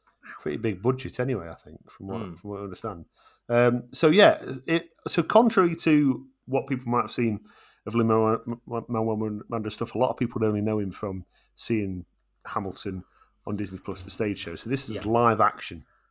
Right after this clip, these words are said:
Speaker 1: But he wrote it, and he wrote it, um, before Hamilton. In fact, the story is that,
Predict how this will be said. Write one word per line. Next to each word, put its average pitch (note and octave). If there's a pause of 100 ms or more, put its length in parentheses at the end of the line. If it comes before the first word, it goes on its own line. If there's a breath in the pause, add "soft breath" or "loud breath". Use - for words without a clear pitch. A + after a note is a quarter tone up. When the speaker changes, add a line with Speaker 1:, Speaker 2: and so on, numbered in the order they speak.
(480)
Speaker 1:
But C#3+
he C#3
wrote E3
it, A2+
and A#2
he A#2
wrote B2
it, A2+ (100)
um, G#2+
before C3 (340 loud breath)
Hamilton. A2+
In G2+
fact, A#2+
the -
story C3+
is G2+
that, G2+